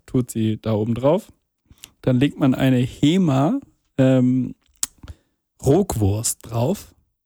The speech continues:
Wie Bregenwurst oder Pinkel oder wie man das nennen möchte, ne? So eine Brühwurst. Legt die einfach da oben drauf. Wenn man will, hackt man sich noch eine Zwiebel klein, packt das da oben drauf,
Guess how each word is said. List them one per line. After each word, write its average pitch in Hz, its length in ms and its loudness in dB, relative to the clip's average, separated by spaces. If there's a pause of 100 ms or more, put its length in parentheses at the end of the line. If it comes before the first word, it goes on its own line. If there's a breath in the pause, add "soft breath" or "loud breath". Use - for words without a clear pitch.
(1040)
Wie 98 180 -2
Bregenwurst 110 1000 -2
oder 110 160 -12
Pinkel 117 560 -2
oder 110 180 -12
wie 117 80 -12
man 104 160 -6
das 101 160 -10
nennen 113 220 0
möchte, 120 340 -4
ne? 123 200 -2
So 123 60 -2
eine 101 160 -6 (480)
Brühwurst. 117 680 -2 (600)
Legt 131 140 -2
die - 100 2
einfach 165 220 0
da 175 100 0
oben 165 240 2
drauf. 123 400 0 (540 soft breath)
Wenn 135 100 2
man 127 140 4
will, 170 280 2 (540)
hackt - 220 -4
man 147 100 4
sich 147 160 -2
noch 143 80 4
eine 135 380 2
Zwiebel 185 340 2
klein, 196 460 0
packt - 200 0
das 143 120 0
da 131 80 2
oben 120 180 2
drauf, 165 340 2